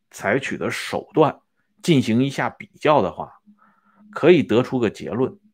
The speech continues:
毛刘虽然在这个组织的本质上来讲是一样的，但是这两个人在很多地方是大相径庭的。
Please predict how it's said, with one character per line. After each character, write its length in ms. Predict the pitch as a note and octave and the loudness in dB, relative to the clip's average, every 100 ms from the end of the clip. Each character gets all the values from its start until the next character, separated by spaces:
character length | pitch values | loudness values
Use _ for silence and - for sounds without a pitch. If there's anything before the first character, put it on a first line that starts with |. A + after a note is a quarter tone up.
| _ _ _ - _ - | _ _ _ -20 _ -4
毛 260 | G#2+ A2 G#3 | 4 8 8
刘 420 | F3 A2 D3+ - _ _ | 8 6 2 -4 _ _
虽 220 | - F#3+ | -2 2
然 160 | G3 G#3 | 4 2
在 580 | F#3 A2+ F2+ D#2+ - - _ _ _ _ _ _ _ _ _ | 2 2 0 -4 -10 -18 _ _ _ _ _ _ _ _ _
这 180 | D#3 G#2+ | -8 -6
个 260 | F2+ - _ - | -8 -10 _ -14
组 240 | A#2+ F#2+ | -10 -8
织 380 | F#2+ E3 - _ - | -4 -4 -4 _ -8
的 120 | G#2+ | -8
本 400 | - - - - | -4 -4 -4 0
质 180 | F#3 F3 | 4 4
上 200 | A#2+ F2+ | 4 -2
来 160 | F2+ | -4
讲 240 | F#2+ - - _ _ - | -6 -10 -16 _ _ -12
是 200 | - E2+ | -8 -4
一 100 | F#2+ | 2
样 240 | B2 E2+ | 2 0
的， 80 | - - _ _ _ _ _ _ | -12 -20 _ _ _ _ _ _
但 180 | E3+ D3 | 4 4
是 120 | C#3+ | 0
这 200 | - A3 | 0 0
两 320 | C3 G2+ - | 2 -2 -4
个 120 | - | -8
人 280 | F2+ E2+ F#2 - | -6 -6 -10 -12
在 160 | - A2 | -6 -6
很 420 | - - F#2 E2+ | -6 -6 -6 -4
多 220 | - F#3 | 6 8
地 200 | G3 F#3 | 8 2
方 280 | B2 F#2+ - | 0 -4 -6
是 160 | - F#2+ | -14 -14
大 300 | - - - | -6 -6 -6
相 240 | C3 A2+ G#2+ | -6 -6 -6
径 180 | G2+ | -8
庭 220 | F2+ D#2 | -10 -12
的。 140 | F2 | -18